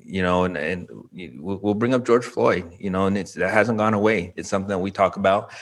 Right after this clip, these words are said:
That was a horrific, horrific event. And, you know, I was probably one of the first chiefs that came out and said something about that. Right or wrong, indifferent, however, I don't care. You know, again, I've worked too hard in twenty-eight years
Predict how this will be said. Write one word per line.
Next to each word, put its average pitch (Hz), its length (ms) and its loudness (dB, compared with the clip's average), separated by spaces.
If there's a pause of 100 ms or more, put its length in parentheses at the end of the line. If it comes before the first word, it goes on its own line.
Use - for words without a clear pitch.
(140)
That 95 100 2
was 117 140 8
a 101 80 2
horrific, 98 540 2
horrific 107 640 -2
event. 85 400 -6 (140)
And, 90 180 -4
you 107 60 2
know, 98 160 4
I 95 100 8
was 101 100 4
probably 98 300 4
one 95 240 0
of 101 80 0
the 90 60 -4
first - 340 2
chiefs 101 460 0 (380)
that 95 140 0
came 95 200 0
out 98 80 4
and 95 100 -2
said 117 180 2
something 90 320 -4
about 78 340 -4
that. 78 240 -6 (500)
Right 87 200 6
or 101 60 6
wrong, 98 320 6
indifferent, 101 480 4
however, 98 540 2
I 92 80 0
don't 113 180 -4
care. 107 520 0 (200)
You 92 80 -8
know, 90 220 -4
again, 92 560 -2 (200)
I've 101 140 4
worked 98 400 0
too 110 180 -2
hard 101 300 4
in 85 60 -8
twenty-eight 101 460 0
years 92 460 0